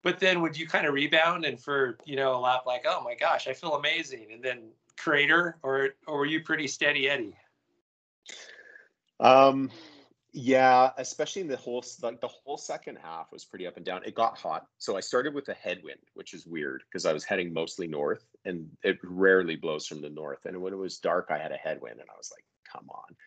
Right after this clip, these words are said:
Speaker 2: Then the sun came up, wind went away completely, which was nice, except it got hot. It was, like, twenty-five C, which is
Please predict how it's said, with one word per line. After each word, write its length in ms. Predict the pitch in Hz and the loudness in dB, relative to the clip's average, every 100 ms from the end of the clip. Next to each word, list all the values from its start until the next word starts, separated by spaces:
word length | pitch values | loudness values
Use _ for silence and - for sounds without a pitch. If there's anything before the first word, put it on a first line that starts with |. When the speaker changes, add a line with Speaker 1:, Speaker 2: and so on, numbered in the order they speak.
| _ - | _ -2
Speaker 2:
Then 140 | 113 | 0
the 80 | 113 | 0
sun 260 | - 123 | 0 -2
came 140 | 131 131 - 120 | -4 -10 -8 -6
up, 220 | 113 - - | -6 -8 -18
wind 220 | 107 98 | -12 -10
went 180 | 92 82 - | -8 -10 -12
away 220 | 87 82 | -10 -10
completely, 800 | 80 71 - 113 113 82 76 - _ _ - | -12 -18 -6 -2 -2 -2 -6 -8 _ _ -4
which 160 | 120 117 | -2 0
was 160 | 92 | -2
nice, 340 | 107 113 131 - | 0 0 0 0
except 280 | - - - | -6 -6 -6
it 80 | - | -10
got 180 | - - | -12 -6
hot. 280 | 90 120 - | -4 -4 -4
It 140 | - 95 | -8 -8
was, 120 | 110 | -8
like, 140 | 107 | -8
twenty-five 560 | - 104 98 - 85 82 | -8 -10 -8 -6 -8 -8
C, 360 | - 101 107 | -12 -10 -10
which 220 | 117 - 78 | -10 -10 -10
is 320 | 73 - | -10 -10